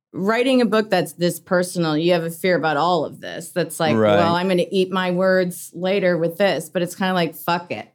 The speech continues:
Speaker 1: And again, that's, like, where I have to go to an Owen thing, be like, "Fuck it, Sess, write about it. You got to have this, enjoy it."
Speaker 2: Yeah.
Speaker 1: And even in writing, I always wanna qualify everything.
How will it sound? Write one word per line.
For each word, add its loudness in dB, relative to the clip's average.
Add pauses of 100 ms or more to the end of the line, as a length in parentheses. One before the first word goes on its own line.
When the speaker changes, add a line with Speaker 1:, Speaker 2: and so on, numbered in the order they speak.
Speaker 1:
And -2
again, -2
that's, -2
like, -2
where 0
I 0
have -4
to -4
go 0
to -2
an -2
Owen 0
thing, -4
be -2
like, -2
"Fuck -2
it, -4
Sess, -4
write 0
about 0
it. -6
You -2
got -2
to -2
have -2
this, -2
enjoy 0
it." -6 (220)
Speaker 2:
Yeah. 0 (260)
Speaker 1:
And 2
even 4
in 4
writing, 2
I 0
always 2
wanna 0
qualify -2
everything. -8